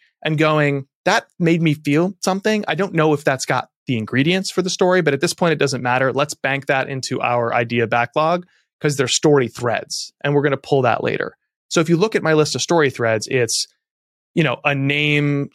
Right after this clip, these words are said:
comma, brand, a name, comma, project, uh, a link, 'cause it's not necessarily a story, but it's an idea that maybe go, "There's something in here. Maybe we can retrofit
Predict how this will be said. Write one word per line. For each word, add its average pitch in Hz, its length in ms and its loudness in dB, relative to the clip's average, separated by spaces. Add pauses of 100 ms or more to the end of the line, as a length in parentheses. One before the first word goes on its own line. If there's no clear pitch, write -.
comma, 131 680 0
brand, 120 540 -4
a 131 140 -2
name, 139 460 0
comma, 127 440 -2
project, 117 840 -2
uh, 127 240 0
a 143 100 0
link, 139 580 -2
'cause 135 220 0
it's 131 200 0
not 139 220 0
necessarily 135 540 0
a 123 80 2
story, 170 540 2
but 135 160 -2
it's 131 140 -4
an 139 60 0
idea 151 420 2
that 143 160 0
maybe 135 200 -2
go, 123 400 2
"There's 147 220 -6
something 175 340 -4
in 139 140 -2
here. 131 180 -2
Maybe 131 200 0
we 151 120 2
can 127 120 -6
retrofit 123 680 -2